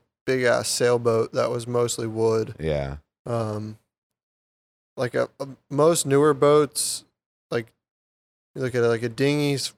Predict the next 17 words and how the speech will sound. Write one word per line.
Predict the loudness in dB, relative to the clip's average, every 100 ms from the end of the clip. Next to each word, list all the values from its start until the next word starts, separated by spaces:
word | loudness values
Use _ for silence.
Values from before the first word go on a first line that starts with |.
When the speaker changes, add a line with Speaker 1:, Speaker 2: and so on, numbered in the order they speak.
| _
Speaker 1:
just | -10 -6 2
fiberglass. | 4 4 2 2 4 2 0 -4 -6 -12 -8
Even, | -6 -4 -2
like, | -2 -2
nicer, | -2 0 0 0
like, | 0 -2
sport | -6 0 0 2
boats, | 4 4 2 -2 -6
fishing | -4 -4 -4 0
boats, | 2 2 0 -6 -12 _ _ _ _ _ _
is, | -4 -2 -2 -8 _ _ _ _
there's | 0 4
not | 4
a | 6
lot | 4
of | 2
wood. | -2 -8 -10